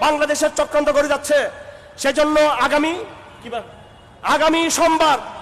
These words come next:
আমাদের হেফাজত ইসলামের চট্টগ্রামের এবং কেন্দ্রীয় যুগ্ম মহাসচিব দুইজন এখানে উপস্থিত রয়েছেন, তাদের উপস্থিতিতে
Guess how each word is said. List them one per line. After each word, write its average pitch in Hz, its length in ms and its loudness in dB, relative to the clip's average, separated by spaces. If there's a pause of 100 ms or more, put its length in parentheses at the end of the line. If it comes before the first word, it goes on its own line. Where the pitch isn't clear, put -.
(480)
আমাদের 311 520 4
হেফাজত 320 300 2
ইসলামের 311 520 2
চট্টগ্রামের 311 640 2 (560)
এবং 302 240 2
কেন্দ্রীয় 311 360 2 (840)
যুগ্ম 311 220 -2
মহাসচিব 302 540 0
দুইজন 311 260 2
এখানে 320 140 -4
উপস্থিত 320 280 -4
রয়েছেন, 330 440 2 (520)
তাদের 311 260 0
উপস্থিতিতে 330 720 0